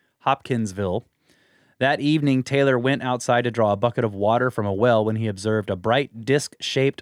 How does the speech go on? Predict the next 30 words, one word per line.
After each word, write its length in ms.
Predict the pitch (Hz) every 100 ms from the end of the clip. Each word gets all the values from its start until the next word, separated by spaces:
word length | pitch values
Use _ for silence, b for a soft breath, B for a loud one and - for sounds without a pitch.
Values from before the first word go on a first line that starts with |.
| -
object 480 | 117 120 123 135 -
fly 340 | - 110 110
overhead 540 | 107 101 101 127 123
and 180 | - 104
land 540 | 104 143 139 110 123 131
in 80 |
a 80 | 113
wooded 320 | 107 131 127
area 380 | 110 110 113 117
near 240 | 113 117 113
the 120 | 117
Sutton 360 | - 110 101
home. 420 | 90 123 107 76 _ _ b b b b b b
Taylor 320 | - 156 156 143
ran 200 | 135 131
back 200 | 123 117
inside 400 | 110 123 135 123
and 120 | 113
told 200 | 123 117
the 80 | 113
four 240 | 123 120
adults 420 | 107 120 127 -
and 100 | 107
several 340 | - 123 107 101
children 500 | - 156 110 101 117
what 120 | 107 98
he 120 | 95
had 100 | 92
seen. 380 | 143 139 90 - _ _
Skeptically, 680 | - - 175 170 147 135 143